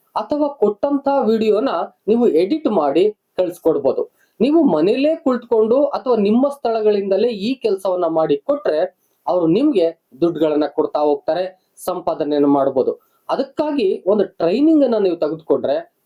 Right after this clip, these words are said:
ಬಹಳ ಉತ್ತಮ ಆಗ್ತದೆ. ನಿಮ್ಗೆ ಅಲ್ಲಿ ಸ್ಕಿಲ್ ಅಂತಕ್ಕಂಥದ್ದು ಹೆಚ್ಚು ಆಗ್ತದೆ. ಇಲ್ಲಿ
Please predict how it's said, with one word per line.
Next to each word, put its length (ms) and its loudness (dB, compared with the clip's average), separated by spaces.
ಬಹಳ 320 -2
ಉತ್ತಮ 340 0
ಆಗ್ತದೆ. 720 -6
ನಿಮ್ಗೆ 240 2
ಅಲ್ಲಿ 180 0
ಸ್ಕಿಲ್ 440 2
ಅಂತಕ್ಕಂಥದ್ದು 720 -2
ಹೆಚ್ಚು 520 -4
ಆಗ್ತದೆ. 520 -4
ಇಲ್ಲಿ 500 0